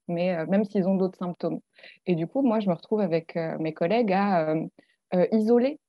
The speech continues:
euh, des élèves à la cantine parce qu'on se dit que, euh, c'est trop risqué, euh, pour eux, pour nous. Et donc, en fait, on prend des risques même face à notre direction en prenant des initiatives, euh, pour essayer de protéger au maximum, euh,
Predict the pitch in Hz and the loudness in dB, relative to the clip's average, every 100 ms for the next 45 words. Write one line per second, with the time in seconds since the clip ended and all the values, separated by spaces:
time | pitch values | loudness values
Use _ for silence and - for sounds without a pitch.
0 | _ 202 185 175 165 180 196 185 180 165 | _ -6 -4 -4 -2 0 0 0 0 0
1 | 170 170 - 285 202 - _ - 190 - | -2 -8 -2 -2 -2 -10 _ -6 -6 -6
2 | 175 190 196 277 - 240 247 185 180 180 | -6 -2 0 -2 0 2 2 0 -2 -6
3 | - 180 175 - 208 202 160 - - 170 | -4 -4 -4 -2 0 0 -2 -6 -6 -2
4 | 240 285 - 170 185 294 - - - - | -2 -4 -8 -6 -4 -6 -10 -20 -20 -2
5 | 196 190 262 196 254 226 180 196 185 175 | 0 2 0 0 0 -2 -2 -2 0 0
6 | 233 196 180 180 180 175 - 170 165 156 | 0 -2 -4 -4 -4 -4 -4 -2 -2 -2
7 | 170 165 - 285 320 - 190 170 165 - | -4 -4 -6 -8 -8 -8 -4 -2 -2 0
8 | 196 190 180 170 175 185 - - 277 202 | 0 2 2 0 -2 -4 -4 -2 -2 -4
9 | - _ _ - 185 170 160 - 175 - | -8 _ _ -10 -8 -8 -8 -6 -4 -2
10 | 202 202 165 160 - 160 196 165 156 - | 0 0 -2 -4 -4 0 0 0 -4 -8
11 | 170 170 165 160 | -8 -6 -6 -6